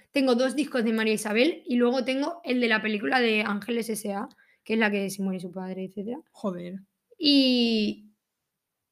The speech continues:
Speaker 1: que su padre es, eh, Pablo Carbonell, en plan, en la peli.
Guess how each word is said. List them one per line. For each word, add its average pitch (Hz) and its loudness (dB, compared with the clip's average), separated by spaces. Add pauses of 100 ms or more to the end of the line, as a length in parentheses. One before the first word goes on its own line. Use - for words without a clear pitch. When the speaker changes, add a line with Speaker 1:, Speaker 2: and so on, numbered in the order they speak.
(440)
Speaker 1:
que 240 0
su 202 -8
padre 190 0
es, 202 -4
eh, 185 0
Pablo 190 -4
Carbonell, 190 -2
en 190 -2
plan, 180 -2
en 175 -2
la 175 -4
peli. 202 -6